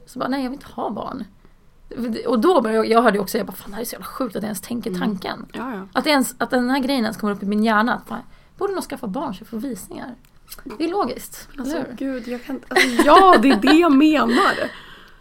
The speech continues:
Speaker 1: men jag är
Speaker 2: Men
Speaker 1: fortfarande barnlös, så det är bra.
Speaker 2: Ja.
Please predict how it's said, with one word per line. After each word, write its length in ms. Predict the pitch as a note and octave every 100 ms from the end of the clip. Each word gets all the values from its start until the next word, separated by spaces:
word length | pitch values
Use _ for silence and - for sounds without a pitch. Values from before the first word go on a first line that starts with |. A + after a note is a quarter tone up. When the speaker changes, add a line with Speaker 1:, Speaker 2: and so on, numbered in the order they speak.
| - _ -
Speaker 1:
men 120 | B3
jag 100 | B3
är 60 | G#3+
Speaker 2:
Men 100 | G#3+
Speaker 1:
fortfarande 280 | - G#3+
barnlös, 560 | G3+ G3 F#3+ G3+ - -
så 80 | G#3+
det 120 | G#3+
är 40 |
bra. 180 | - - - - -
Speaker 2:
Ja. 240 | G3 F#3+